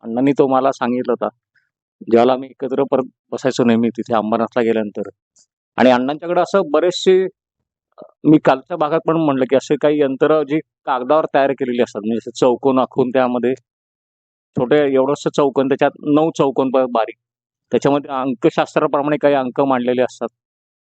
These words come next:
आणि ते, ते यंत्र पण काम करायचे. त्याच्यानंतर काही तांब्याच्या पत्र्यावरती एम्बॉस केलेलं किंवा पितळी पत्र्यावरती एम्बॉस केलेली अशी काही यंत्र आहेत आणि त्याच्या अशा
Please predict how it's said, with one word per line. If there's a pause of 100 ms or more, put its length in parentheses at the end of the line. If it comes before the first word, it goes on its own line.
(320)
आणि (1120)
ते,
ते
यंत्र
पण
काम
करायचे.
त्याच्यानंतर
काही
तांब्याच्या
पत्र्यावरती
एम्बॉस
केलेलं
किंवा
पितळी (500)
पत्र्यावरती
एम्बॉस
केलेली
अशी
काही
यंत्र
आहेत (880)
आणि
त्याच्या
अशा